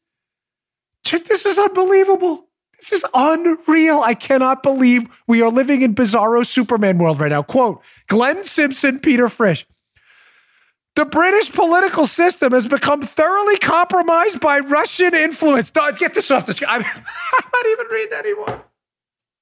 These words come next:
I'm not even reading anymore. Let me, uh,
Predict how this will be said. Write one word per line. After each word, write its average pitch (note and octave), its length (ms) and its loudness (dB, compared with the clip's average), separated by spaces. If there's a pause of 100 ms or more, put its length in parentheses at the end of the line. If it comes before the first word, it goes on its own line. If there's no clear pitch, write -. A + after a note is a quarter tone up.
(560)
I'm A4 140 0
not A4+ 200 2
even A4 200 4
reading G#4 300 4
anymore. G4+ 240 2 (300)
Let G4+ 120 2
me, - 500 -2 (640)
uh, A#3 160 0